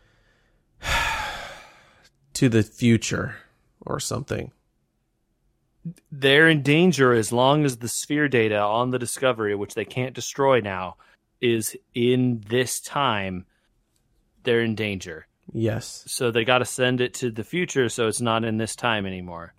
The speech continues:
Speaker 1: So that they're not in danger.
Speaker 2: But the, isn't the A I control the future, Andrew?
Speaker 1: Not if he doesn't get the sphere data in the past.
Speaker 2: Time makes no sense. And so it's just, I don't know, man. But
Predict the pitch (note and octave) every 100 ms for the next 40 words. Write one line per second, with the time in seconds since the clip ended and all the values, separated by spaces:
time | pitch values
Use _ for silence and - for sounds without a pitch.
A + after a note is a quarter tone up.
0 | - A2+ G#2+ G#2 G#2+ G2+ G2 G2 G2 G2+
1 | - A#2+ A#2+ _ _ _ _ _ _ _
2 | A#2+ - _ - A#2+ G#2 B2+ A#2+ A2+ A#2
3 | A2 A#2 A2+ A2+ A2+ A2+ - A2+ - B2+
4 | C3 - C#3 - C#3+ C#3+ C#3+ C#3+ B2+ _
5 | _ _ _ _ _ _ - _ _ _
6 | _ _ - A#2+ A2+ A2 A#2+ A#2 A#2 A2
7 | G#2 G#2 - A#2 A#2 A2+ G#2+ G#2 G2+ -
8 | G#2+ B2+ G#3+ - - - _ _ _ _
9 | _ _ _ _ _ _ _ _ - -
10 | A#2+ C3+ C#3+ D3+ D3+ D3+ D#3 D#3 D#3 D#3
11 | D#3+ E3+ E3+ - A2+ G#2 G#2 F2+ - -
12 | - - A#2+ A#2 A2 A#2+ A2 A2 A2+ -
13 | B2+ A2 - - A2 G2+ F2+ F2 E2+ E2+
14 | F2 F2+ - F#2